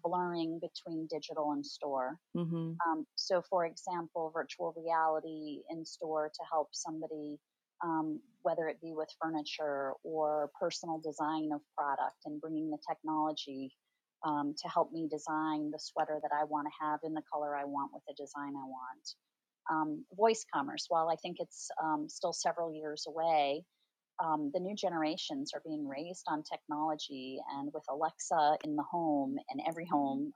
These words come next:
Speaker 1: um, a-, as it's increasing and increasing year over year, I think that voice commerce is gonna become something we're gonna see, um, increasing over the next three to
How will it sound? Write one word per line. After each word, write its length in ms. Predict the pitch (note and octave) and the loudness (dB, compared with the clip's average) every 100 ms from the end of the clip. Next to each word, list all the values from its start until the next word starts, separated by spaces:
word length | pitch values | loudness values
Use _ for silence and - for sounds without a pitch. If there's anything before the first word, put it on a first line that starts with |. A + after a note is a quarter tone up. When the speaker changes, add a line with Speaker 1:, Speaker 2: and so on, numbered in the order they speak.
| D3+ | -2
Speaker 1:
um, 320 | C#3+ C#3 C3 - - | -2 -2 -6 -10 -6
a-, 220 | C#3+ - | -4 -4
as 120 | D#3+ | -6
it's 160 | D3 - | -8 -2
increasing 500 | D3+ - E3 - D#3 | -2 -2 -4 -4 -2
and 120 | D3 | 0
increasing 500 | C#3+ C#3+ D#3 - C#3+ | 0 -2 -6 -8 -8
year 240 | D3 D3 C#3 | -4 -2 -2
over 160 | C#3 C#3+ | -4 -10
year, 420 | D#3 E3 C#3+ C#3 - _ _ _ _ - | -4 0 2 2 -2 _ _ _ _ -6
I 40 | |
think 240 | - D#3+ D3+ | -2 -2 2
that 180 | D#3+ D#3+ | 4 4
voice 260 | D#3 D#3 - - | 2 -2 -2 -4
commerce 340 | C#3+ D3+ - | -4 -4 -8
is 120 | - - | -12 -6
gonna 160 | D3+ D3 | -4 -4
become 640 | C#3+ - D3 C#3 C#3 C3+ | -8 -2 0 0 0 -4
something 400 | - - C#3 C#3+ | -6 -6 -4 -4
we're 120 | C#3+ C#3 | -6 -6
gonna 100 | C#3 | -10
see, 500 | C#3 - C#3 C3+ C3 C3 - | -10 -10 -8 -8 -10 -12 -8
um, 240 | C#3+ C3+ C3 | -4 -4 -6
increasing 720 | C#3+ C#3 C#3 C3 - C3+ B2 B2+ C#3+ | -8 -8 -10 -8 -8 -8 -8 -6 -6
over 140 | C#3 | -4
the 140 | C#3 | -6
next 420 | C#3 B2+ - - - - | -6 -8 -12 -14 -18 -12
three 140 | C#3 | -8
to 120 | C3 | -8